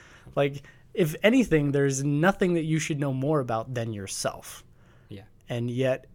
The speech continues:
Speaker 1: every single day, I guarantee every person on this planet can learn something more about themselves.
Speaker 2: Absolutely.
Speaker 1: And that's where I'm going with this new venture is I don't know everything. I will never claim to know everything.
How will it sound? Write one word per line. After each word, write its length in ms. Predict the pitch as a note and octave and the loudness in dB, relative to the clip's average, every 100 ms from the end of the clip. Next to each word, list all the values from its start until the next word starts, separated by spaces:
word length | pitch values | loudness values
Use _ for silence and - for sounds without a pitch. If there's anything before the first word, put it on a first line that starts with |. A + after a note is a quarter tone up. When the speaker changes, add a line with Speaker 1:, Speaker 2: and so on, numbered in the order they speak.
| - | -4
Speaker 1:
every 320 | B2+ C3 C#3 | -4 -2 -2
single 260 | - C3+ A#2 | -2 -4 -4
day, 180 | A#2 | -4
I 120 | G#2+ A2 | -4 -6
guarantee 640 | A#2 B2+ B2 A#2 A#2 A2+ | -6 -4 -4 -6 -8 -8
every 240 | B2+ B2+ | -6 -6
person 340 | A#2+ C3 A2+ A#2 | -6 -8 -8 -8
on 100 | A2 | -8
this 120 | A2 | -10
planet 280 | - A2 G#2+ | -10 -10 -8
can 160 | A2+ | -10
learn 160 | A2 A2 | -8 -8
something 280 | A2+ A#2 A#2+ | -10 -12 -12
more 140 | A#2 | -12
about 200 | A#2 - | -10 -12
themselves. 400 | - - - - - - - - | -12 -14 -16 -18 -20 -20 -20 -18
Speaker 2:
Absolutely. 400 | G2+ - G#2+ A#2+ A2+ | -18 -16 -18 -18 -8
Speaker 1:
And 200 | B2 B2 | -4 0
that's 260 | B2+ - | -2 -2
where 100 | C3+ | -4
I'm 140 | A#2 A2+ | -4 -4
going 320 | A2+ A2 A2 | -6 -6 -8
with 220 | G#2+ - - | -10 -12 -16
this 260 | B2 G#2+ - | -10 -8 -8
new 140 | G#2+ | -8
venture 440 | G2+ G#2 - - - | -10 -12 -12 -14 -10
is 320 | A2+ G#2+ - - - - - - - _ - - | -10 -10 -12 -16 -20 -20 -20 -20 -20 _ -20 0
I 80 | C#3+ | 0
don't 180 | C3 A2 | 0 -4
know 120 | G#2+ | -10
everything. 440 | - A#2 C#3 C3+ - - - - _ _ | -12 -14 -16 -16 -16 -20 -20 -20 _ _
I 160 | C#3 B2+ | -2 0
will 100 | A2+ | -2
never 280 | A2 G#2+ G2 | -4 -4 -6
claim 240 | - - | -10 -14
to 100 | - | -14
know 80 | G1+ | -14
everything. 440 | - - - - | -14 -16 -16 -18